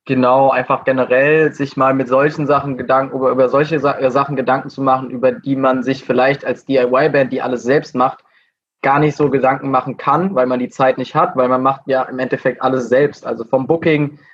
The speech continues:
bis hin zu Social Media, bis hin zu Release-Kampagne, P-R-Kampagne, äh, über das Management, die Organisation macht man ja im Endeffekt alles selbst und dementsprechend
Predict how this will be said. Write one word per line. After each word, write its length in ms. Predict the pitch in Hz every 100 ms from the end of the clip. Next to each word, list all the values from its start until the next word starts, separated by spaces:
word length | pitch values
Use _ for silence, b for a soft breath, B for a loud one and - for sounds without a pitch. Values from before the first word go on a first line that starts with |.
| B
bis 180 | 147 143
hin 240 | 156 147 143
zu 160 | 147
Social 320 | 139 143 -
Media, 400 | 139 147 147 135 123
bis 200 | 139 -
hin 180 | 139
zu 380 | 131 - 135 131
Release-Kampagne, 960 | 123 131 127 165 165 151 131 139 135 131
P-R-Kampagne, 1300 | 143 120 135 139 135 147 131 143 135 131 127 127 127 B B B B B _
äh, 320 | 123 123 123 147
über 200 | 143 135
das 160 | 127
Management, 680 | 131 139 135 - 127 123 120
die 80 | 131
Organisation 800 | 123 131 127 127 123 135 135 135
macht 220 | 131 -
man 140 | 131
ja 60 | 131
im 80 | 123
Endeffekt 420 | 127 139 131 -
alles 240 | 131 127
selbst 540 | 131 135 165 170 - -
und 140 | 123
dementsprechend 800 | 135 135 123 - 139 139 139 -